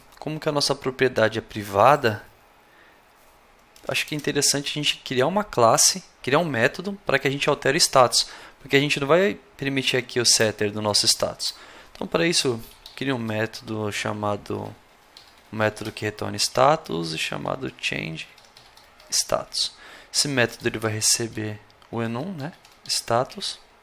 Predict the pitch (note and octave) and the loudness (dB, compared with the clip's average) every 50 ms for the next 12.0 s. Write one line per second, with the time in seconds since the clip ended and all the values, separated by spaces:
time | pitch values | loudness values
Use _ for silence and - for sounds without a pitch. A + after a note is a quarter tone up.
0 | _ _ _ _ _ _ _ _ _ _ _ _ _ _ _ _ _ _ _ _ | _ _ _ _ _ _ _ _ _ _ _ _ _ _ _ _ _ _ _ _
1 | _ - _ - - _ - - - - _ _ _ _ _ _ _ - _ _ | _ -20 _ -20 -20 _ -20 -20 -20 -20 _ _ _ _ _ _ _ -20 _ _
2 | _ _ _ _ _ _ - - - - - _ _ _ _ _ _ _ _ _ | _ _ _ _ _ _ -20 -20 -20 -20 -20 _ _ _ _ _ _ _ _ _
3 | - - - F#3 F#3 E3+ - _ _ _ _ - - C#3+ - - - C#3 A#2+ A#2+ | -18 -8 -6 -4 -4 -6 -6 _ _ _ _ -8 -8 -8 -8 -4 -4 -2 -2 0
4 | A#2 A#2 A2+ A#2 A#2+ B2+ B2+ B2 A#2+ - - A#2 A2+ A2+ A2+ A2 - - - - | 0 -2 -4 -4 -6 -10 -10 -12 -12 -10 -8 -8 -8 -8 -8 -6 -6 -6 -6 -4
5 | D2+ D2+ D#2 - - - - - - - - - - - - _ _ _ _ _ | -6 -8 -6 -4 -4 -4 -4 -6 -10 -20 -20 -20 -20 -20 -20 _ _ _ _ _
6 | _ _ _ _ _ _ _ _ _ _ _ _ _ _ _ - _ - - - | _ _ _ _ _ _ _ _ _ _ _ _ _ _ _ -20 _ -20 -20 -20
7 | - _ _ - - _ _ _ _ _ _ _ - _ - - _ - _ _ | -20 _ _ -20 -20 _ _ _ _ _ _ _ -20 _ -20 -20 _ -20 _ _
8 | _ _ _ _ _ _ _ _ _ _ - _ - - - - - _ _ _ | _ _ _ _ _ _ _ _ _ _ -20 _ -20 -20 -20 -20 -20 _ _ _
9 | C3+ C3 B2 - - - - - - C3 C3 C3 - - - - - - - A#2+ | -14 -8 -6 -4 -2 -2 -2 -2 -2 -4 -8 -10 -8 -8 -10 -10 -10 -10 -8 -6
10 | B2+ C3 - - - - - - - - - C#3+ C3+ C#3 C#3+ - - - - - | -6 -6 -8 -12 -10 -8 -8 -8 -8 -10 -12 -10 -8 -2 0 0 0 0 -4 -6
11 | - - - - - - - A#2+ B2 B2 A#2 - - - - - - - - | -6 -4 -2 -2 -2 -2 -4 -10 -10 -8 -8 -10 -10 -8 -10 -12 -12 -12 -20